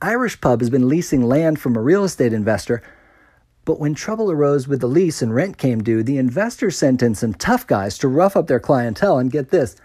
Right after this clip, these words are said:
piss down their kitchen sink. I won't name the real estate investor because he's also a real estate agent whom it was told to me long ago used to be an accountant for a local motorcycle gang named the Warlocks.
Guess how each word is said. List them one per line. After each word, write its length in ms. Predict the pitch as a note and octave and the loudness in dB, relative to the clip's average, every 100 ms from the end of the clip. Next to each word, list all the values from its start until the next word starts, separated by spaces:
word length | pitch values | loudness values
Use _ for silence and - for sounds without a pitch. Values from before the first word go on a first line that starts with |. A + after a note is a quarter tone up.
| _ _ _ _ _ _ | _ _ _ _ _ _
piss 240 | - G#2+ | -6 -6
down 220 | - G#2+ | -4 -4
their 140 | G2 F2+ | -4 -6
kitchen 420 | - F2 - F#2+ | -6 -8 -8 -10
sink. 440 | F2 C#3+ G#2+ - _ _ _ _ - | -4 -2 -2 -4 _ _ _ _ -4
I 80 | C3 | 0
won't 240 | D3 D#3 | 0 2
name 200 | C#3 D#3+ | 0 2
the 100 | B2+ | 2
real 160 | D3 D#3+ | 4 4
estate 240 | - A#2+ | 2 0
investor 340 | A#2 A#2 - | 0 -2 0
because 320 | B2 B2 C3+ B2 | -2 0 -2 0
he's 200 | D#3+ - | -2 -2
also 380 | D3+ A3 - | -2 -2 2
a 80 | C#3 | 2
real 220 | C3 D#3 | 2 0
estate 240 | D3 - A#2+ | 0 0 0
agent 320 | D3 C3+ A2 | 2 2 0
whom 180 | C3+ D3 | 0 -2
it 80 | C3 | -6
was 140 | - | -10
told 240 | - F#3+ | 0 0
to 80 | D#3+ | 2
me 160 | D#3+ E3 | 0 2
long 220 | D3+ C#3+ | 2 2
ago 280 | C3 E3+ D3 - - _ _ - | 2 2 0 -4 -20 _ _ -10
used 240 | G3 G3 | -8 -8
to 40 | C#4 | -8
be 140 | A3+ | -4
an 80 | E3+ | -2
accountant 560 | D3 - G#3 E3+ B2 C3 | -2 -2 -4 -2 -6 -2
for 160 | C#3+ | 2
a 60 | C3 | 4
local 300 | C#3+ C3+ B2+ | 4 2 2
motorcycle 600 | C#3+ G#3 G#3+ C3+ G#2 G#2+ | 2 2 2 0 0 0
gang 340 | A2 G#2 G#2+ | 0 0 0
named 260 | A2+ G2+ G2+ | -2 -4 -2
the 80 | C#3 | 2
Warlocks. 680 | D3+ D#3+ A#2 - - - | 4 4 4 -2 -14 -20